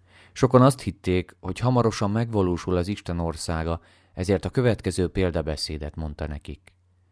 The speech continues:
Egy előkelő ember messze földre indult,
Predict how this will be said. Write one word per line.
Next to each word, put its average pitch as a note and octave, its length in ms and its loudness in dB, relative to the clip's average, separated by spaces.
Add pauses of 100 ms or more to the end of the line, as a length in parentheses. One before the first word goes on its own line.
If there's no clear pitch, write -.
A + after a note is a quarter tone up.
(440)
Egy E2+ 200 -2
előkelő G#2+ 540 4
ember F#2+ 460 2
messze A#2+ 320 0
földre E2 360 0
indult, D#2 500 -4